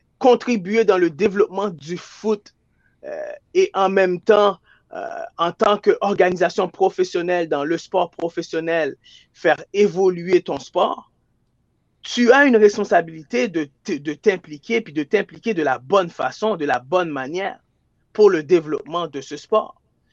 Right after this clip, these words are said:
Donc moi, je te le dis dans le passé, moi, en tant que... Puis il y a plusieurs d'autres joueurs qui peuvent te le dire aussi,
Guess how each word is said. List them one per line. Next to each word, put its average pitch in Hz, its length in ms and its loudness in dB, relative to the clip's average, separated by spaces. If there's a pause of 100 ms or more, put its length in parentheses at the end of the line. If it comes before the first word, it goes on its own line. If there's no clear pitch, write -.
(440)
Donc 151 160 0
moi, 220 260 4
je 202 160 -2
te 180 140 -2
le 160 100 -4
dis 190 180 -6
dans 185 120 2
le 151 60 -2
passé, - 380 -4
moi, 165 460 -2
en 156 60 -6
tant 165 180 -4
que... 156 160 -6
Puis - 180 -16
il - 20 -4
y 147 40 -4
a 139 60 -4
plusieurs 202 420 0
d'autres 156 200 -4
joueurs 165 260 -4
qui 156 120 -18
peuvent 160 240 -4
te - 80 -12
le 131 120 -12
dire 147 240 -10
aussi, 190 380 -14